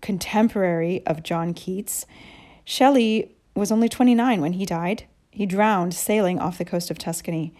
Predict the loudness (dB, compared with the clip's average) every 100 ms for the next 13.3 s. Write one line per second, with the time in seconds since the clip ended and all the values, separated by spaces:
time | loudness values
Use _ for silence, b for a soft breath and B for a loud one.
0 | B B B B B _ -2 0 0 0
1 | -4 -6 -6 -2 0 2 2 2 0 0
2 | 0 0 0 0 0 -2 -2 -6 -6 -6
3 | -8 -6 -8 -8 -8 -4 -6 -8 B B
4 | _ -2 0 0 0 -2 -8 _ _ _
5 | 0 4 2 2 0 -2 -2 -4 -4 -4
6 | -4 -4 0 -2 -2 -8 -6 -4 -4 -6
7 | -16 _ _ -16 0 0 0 -6 -10 -6
8 | -4 -2 -2 -2 -4 -4 -2 0 0 -4
9 | -6 -6 -4 -4 -4 -6 -4 -4 -4 -8
10 | -8 -8 -8 -14 -20 _ b b b b
11 | -12 -6 -2 -2 -2 -6 -6 -8 -8 -6
12 | -6 -6 -6 -8 -10 -12 -12 -10 -10 -10
13 | -10 -12